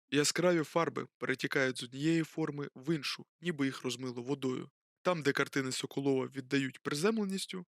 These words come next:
картини Делайла наповнені якоюсь шаленою експресією, від чого складається враження, що джерелом натхнення була сама безодня.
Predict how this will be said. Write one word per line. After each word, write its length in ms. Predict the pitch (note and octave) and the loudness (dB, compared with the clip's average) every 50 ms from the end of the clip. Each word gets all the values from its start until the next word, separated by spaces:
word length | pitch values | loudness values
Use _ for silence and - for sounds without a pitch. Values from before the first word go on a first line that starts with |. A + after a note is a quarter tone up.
| _ _ _ | _ _ _
картини 420 | _ - D#3 - - A3+ G#3+ F#3+ D3+ | _ -2 -2 0 0 -2 -2 -2 0
Делайла 460 | B2+ C#3 C#3 C#3 C#3 C3+ C3 C3+ B2 | 2 2 4 4 2 2 0 -2 -6
наповнені 580 | C3 C3 B2+ _ C#3+ C3+ B2+ C3+ C3+ C3 B2+ | -8 -8 -4 _ -2 -2 -2 -4 -8 -10 -6
якоюсь 380 | B2+ B2+ B2+ - - C3+ B2+ B2 | -4 -6 -4 -2 -4 -4 -2 0
шаленою 680 | - - - - C#3+ C#3+ C#3+ C#3 B2+ B2+ B2+ B2+ B2 | 2 2 4 4 4 4 4 2 2 0 -4 -8 -8
експресією, 680 | B2 - - - - - B2 - - - B2 - - - - _ _ _ _ _ | -8 -8 -10 -8 -6 -6 -4 -4 -4 -4 -6 -8 -10 -12 -14 _ _ _ _ _
від 100 | C#3 D#3 | 0 0
чого 220 | - - G#3+ F3 D#3 | 4 4 4 4 4
складається 540 | - - C#3+ C#3 C3+ C3+ C3 B2+ - - | 2 2 2 2 4 4 2 2 0 -2
враження, 440 | C3+ D#3 F#3+ A3+ A#3 G3 G3 F#3+ F#3+ | 0 2 2 2 2 2 0 0 2
що 180 | F3 - - - | 2 2 2 2
джерелом 440 | - C#3 C#3+ C3+ C3+ C3+ C3+ C3 C3 | 2 4 4 4 4 0 0 -2 -4
натхнення 520 | C3 C3 - - - C#3 C#3 C#3 C3+ C3+ | -8 -10 -10 -6 -4 -4 -4 -4 -6 -6
була 300 | B2+ C3 C3 C3 B2+ B2 | -4 -2 0 0 0 0
сама 340 | - - - B2 B2 B2+ B2 | -2 -4 -6 -6 -6 -6 -6
безодня. 520 | A#2+ C3 C#3+ D3 D#3+ C#3+ B2+ - - F#2 | -4 -4 -2 0 0 -2 -2 -4 -10 -18